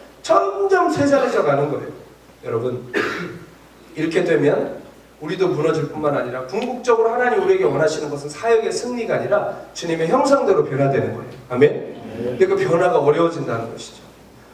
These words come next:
Speaker 1: 오늘 성경을 보세요. 나사로가 아프다고 해서 주님이 와서 고쳐주시길 바랬지만 주님은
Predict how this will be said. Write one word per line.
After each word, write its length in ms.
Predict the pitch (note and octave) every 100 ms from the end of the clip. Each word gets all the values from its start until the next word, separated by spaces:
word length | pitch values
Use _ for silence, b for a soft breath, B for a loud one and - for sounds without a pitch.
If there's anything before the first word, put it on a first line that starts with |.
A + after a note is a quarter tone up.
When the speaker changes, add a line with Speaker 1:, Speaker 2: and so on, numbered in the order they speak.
| B
Speaker 1:
오늘 160 | E3 G3
성경을 380 | B3 B3 G#3
보세요. 440 | - C#3 - A#2+ - - - B B -
나사로가 680 | - - A#3 A3+ A3 G3+
아프다고 640 | - - - G3+ - E3 -
해서 580 | - A3 G#3 - - B B
주님이 360 | - A3+ B3+ C4
와서 260 | A3 A3 A3
고쳐주시길 600 | F#3 E3+ A3 - G3+ F#3
바랬지만 460 | D3 D3 D3+ D#3 C#3+
주님은 500 | F#3+ F#3+ A3 -